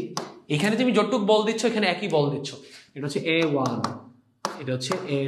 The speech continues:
টু। তাহলে অবশ্যই কি, এ two is smaller than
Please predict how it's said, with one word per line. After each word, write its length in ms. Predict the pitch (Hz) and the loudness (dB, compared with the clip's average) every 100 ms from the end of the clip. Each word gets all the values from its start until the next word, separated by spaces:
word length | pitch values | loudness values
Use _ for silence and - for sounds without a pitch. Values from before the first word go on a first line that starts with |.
| 139 | -4
টু। 100 | - - - - - - | -6 -6 -10 -12 -12 -2
তাহলে 200 | 147 170 170 | 0 2 2
অবশ্যই 440 | 208 - - 254 247 | 2 2 2 2 4
কি, 100 | 170 127 - - - - - _ - - 165 | 0 -2 -6 -10 -14 -20 -20 _ -8 -2 0
এ 20 | 190 | 0
two 80 | 208 220 226 | 0 2 4
is 80 | 180 - | 2 -2
smaller 300 | 180 175 160 143 | 0 2 2 2
than 140 | 165 | 2